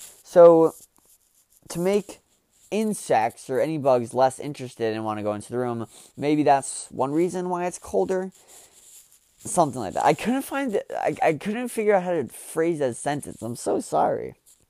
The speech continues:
So, I get into the room, whitewashed walls, but it looks good. It looks like an operating room would, you know? There's, I, I, I was talking with a friend later,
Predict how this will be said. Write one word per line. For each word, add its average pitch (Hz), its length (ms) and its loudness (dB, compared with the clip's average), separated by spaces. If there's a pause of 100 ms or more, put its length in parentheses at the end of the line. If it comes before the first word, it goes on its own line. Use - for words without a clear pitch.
(1000)
So, 165 460 6 (380)
I - 60 -6
get 190 120 2
into 180 140 -2
the 175 100 2
room, 143 260 0
whitewashed 131 600 4 (340)
walls, 123 420 6 (240)
but 214 120 12
it 220 60 12
looks 254 280 0
good. 294 140 6
It 139 40 0
looks 165 200 0
like 233 100 0
an 180 180 0
operating 139 400 -2
room 120 180 -6
would, 110 160 -4
you 101 80 -6
know? 117 160 -6 (360)
There's, 143 440 2 (800)
I, 110 280 -2
I, 98 160 0
I 127 180 2
was 143 180 -2
talking 190 360 -2
with 156 240 0
a 139 60 0
friend 160 300 -2
later, 123 440 0